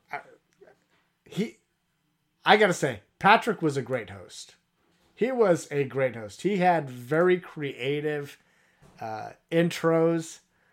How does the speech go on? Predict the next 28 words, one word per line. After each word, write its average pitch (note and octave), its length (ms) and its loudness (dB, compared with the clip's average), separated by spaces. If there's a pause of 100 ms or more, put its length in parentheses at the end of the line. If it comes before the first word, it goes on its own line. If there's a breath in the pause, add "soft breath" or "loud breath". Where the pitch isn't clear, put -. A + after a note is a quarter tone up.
(500)
Unlike D#3 480 2
me, C#3+ 440 0 (280)
I C3+ 60 2
read D3 260 0
from D3 160 -8
a C3 60 -6
script C#3 460 -6
every C3+ 280 -4
single C3+ 400 -6
week, D3 440 -6 (260)
and C#3 180 -6
I C3+ 60 -2
still C#3 340 -4
get C3+ 180 -2
it B2+ 140 -6
wrong C3 320 -2
most C3 340 -4
nights. C#3 460 -8 (720)
Uh, A2+ 340 -6 (720)
<laughs> - 720 -6
Tyler, G3+ 420 8
what G#3 140 2
did D4+ 120 -6
you D#4 120 2
think D4+ 200 -2
of G#3+ 120 2
Patrick's, F#3+ 580 4
uh, D#3 380 2